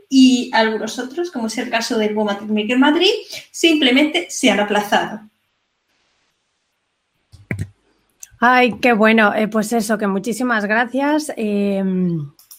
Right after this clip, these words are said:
Speaker 2: y la verdad que, que hoy tenemos una súper jornada porque tenemos un montón de mujeres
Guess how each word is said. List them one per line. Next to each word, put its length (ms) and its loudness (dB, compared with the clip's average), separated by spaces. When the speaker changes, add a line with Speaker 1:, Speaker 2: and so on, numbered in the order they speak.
Speaker 2:
y 120 -2
la 140 4
verdad 600 2
que, 380 0
que 380 -6
hoy 140 -2
tenemos 340 -2
una 160 2
súper 420 0
jornada 500 0
porque 220 -4
tenemos 400 -4
un 80 -6
montón 460 -2
de 100 -2
mujeres 540 -4